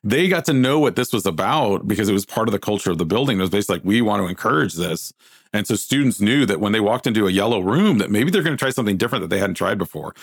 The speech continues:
Maybe it wasn't gonna be like the typical school day for them. And so it also increased that kind of their uptick of engagement and excitement when it came to school,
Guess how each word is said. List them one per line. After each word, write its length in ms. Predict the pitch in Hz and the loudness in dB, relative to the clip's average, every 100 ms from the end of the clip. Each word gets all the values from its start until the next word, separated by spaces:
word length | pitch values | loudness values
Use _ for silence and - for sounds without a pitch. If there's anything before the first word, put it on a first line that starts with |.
| - | -6
Maybe 180 | 98 113 | -2 0
it 40 | |
wasn't 240 | 113 117 120 | 2 0 0
gonna 100 | 104 | 0
be 80 | 110 | 0
like 160 | 98 | 0
the 80 | 98 | -2
typical 480 | - 104 104 104 95 | -4 -4 -2 -2 -2
school 300 | - 104 110 | -2 0 0
day 160 | 92 | 0
for 120 | 90 85 | -2 -2
them. 360 | 85 80 85 _ - - | -2 -2 -4 _ -20 -8
And 120 | - 92 | -6 -2
so 120 | 107 | 0
it 40 | |
also 460 | 98 120 120 101 - | 0 0 0 0 0
increased 520 | 113 117 - 113 107 | -2 -2 0 0 0
that 160 | 95 95 | -2 -2
kind 100 | 110 | -2
of 60 | |
their 240 | 95 110 104 107 | 0 0 0 -2
uptick 360 | 104 - 98 | -4 -4 -2
of 80 | 87 | -2
engagement 480 | 92 90 95 95 87 | 0 0 0 0 -2
and 80 | 85 | -2
excitement 440 | - 104 101 87 | -2 -2 -2 -4
when 80 | 87 | -6
it 80 | - | -4
came 180 | 90 | -4
to 60 | 82 | -4
school, 420 | - 123 113 95 | -4 -2 0 -2